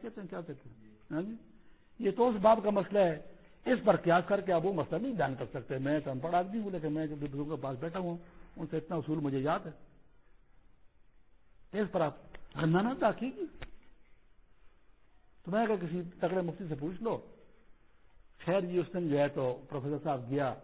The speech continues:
دوسرے دن آیا تو میں نے کہا، "پروفیسر صاحب کس طرح بھائی، فارغ التحصیل عالم ہے اور ابھی کا پروفیسر بھی ہے جی۔" میں نے کہا، "بس ٹھیک ہے، چلو، چلو، جی، ما غلام رحمان صاحب سره خبره کړې وه، هغه واجب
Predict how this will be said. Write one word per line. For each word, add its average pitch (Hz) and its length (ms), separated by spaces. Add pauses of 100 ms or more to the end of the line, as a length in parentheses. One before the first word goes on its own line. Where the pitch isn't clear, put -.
(460)
دوسرے 170 240
دن 147 160
آیا 151 160
تو 151 120
میں 165 80
نے 170 60
کہا، 165 100
"پروفیسر 156 300
صاحب 170 200
کس 175 120
طرح 160 100
بھائی، 156 200
فارغ 165 200
التحصیل 151 380
عالم 185 260
ہے 170 40
اور 202 120
ابھی 170 180
کا 170 100
پروفیسر 156 320
بھی 135 200
ہے 135 80
جی۔" 226 120 (840)
میں 185 100
نے 196 60
کہا، 185 100
"بس 170 160
ٹھیک 220 100
ہے، 233 60
چلو، 233 160
چلو، 208 200
جی، 190 60
ما 190 180
غلام 165 240
رحمان 160 260
صاحب 160 180
سره 147 60
خبره 139 240
کړې 202 200
وه، 190 160 (440)
هغه 139 80
واجب 156 200